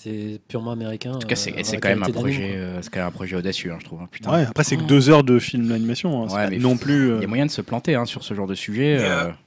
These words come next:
Speaker 4: vous, vous l'aviez vu, le court-métrage, euh, Power Ranger ?
Speaker 1: Ouais,
Speaker 2: Non.
Speaker 1: ouais, moi, j'ai
Speaker 3: Non.
Speaker 1: vu, ouais, moi, j'ai vu, ouais.
Speaker 4: Moi, j-, moi, j'avais trouvé ça marrant quand même. Enfin,
Speaker 1: Bon,
Speaker 4: c'était
Speaker 1: bah, après,
Speaker 4: pas
Speaker 1: ça, c'était sympa, mais sans plus, quoi. Après,
Speaker 4: Oui,
Speaker 1: il y a
Speaker 4: c'était
Speaker 1: une
Speaker 4: sympa sans
Speaker 1: pseudo-polémique
Speaker 4: plus, mais
Speaker 1: parce que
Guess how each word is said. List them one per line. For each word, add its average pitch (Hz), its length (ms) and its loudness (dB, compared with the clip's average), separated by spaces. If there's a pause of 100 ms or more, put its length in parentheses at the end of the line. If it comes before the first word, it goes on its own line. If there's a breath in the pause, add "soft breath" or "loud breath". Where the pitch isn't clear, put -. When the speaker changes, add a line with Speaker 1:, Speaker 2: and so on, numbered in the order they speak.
(480)
Speaker 4:
vous, 160 180 -8
vous 170 140 4
l'aviez 170 300 4
vu, 240 180 4
le 226 140 6
court-métrage, 190 600 -2
euh, 170 100 2
Power 165 200 0
Ranger ? 165 360 0 (460)
Speaker 1:
Ouais, 127 160 0
Speaker 2:
Non. 165 80 2 (120)
Speaker 1:
ouais, 123 120 -8
moi, 123 100 -4
j'ai 139 120 -2
Speaker 3:
Non. 131 80 6
Speaker 1:
vu, 127 100 0
ouais, 113 120 -4
moi, 110 140 -6
j'ai 110 80 -6
vu, 113 120 -6
ouais. 110 60 -8 (140)
Speaker 4:
Moi, 185 140 4
j-, 185 160 0
moi, 202 140 6
j'avais 190 240 4
trouvé 175 200 -2
ça 170 180 -2
marrant 147 280 -4
quand 135 180 -10
même. 135 440 -12
Enfin, 135 320 -8
Speaker 1:
Bon, 131 180 0
Speaker 4:
c'était 131 160 4
Speaker 1:
bah, 135 60 4
après, 156 200 4
Speaker 4:
pas 151 120 4
Speaker 1:
ça, 117 560 2
c'était - 240 -6
sympa, 127 340 -4
mais 120 100 -4
sans 113 180 -10
plus, 156 280 -12
quoi. 104 240 -16 (500)
Après, 165 140 4
Speaker 4:
Oui, 226 60 10
Speaker 1:
il - 40 8
y - 20 4
a 156 80 4
Speaker 4:
c'était 143 120 0
Speaker 1:
une 135 60 -4
Speaker 4:
sympa 160 220 -2
sans 151 100 0
Speaker 1:
pseudo-polémique 143 500 4
Speaker 4:
plus, 160 120 0
mais 131 100 -6
Speaker 1:
parce 120 200 -6
que 117 400 -8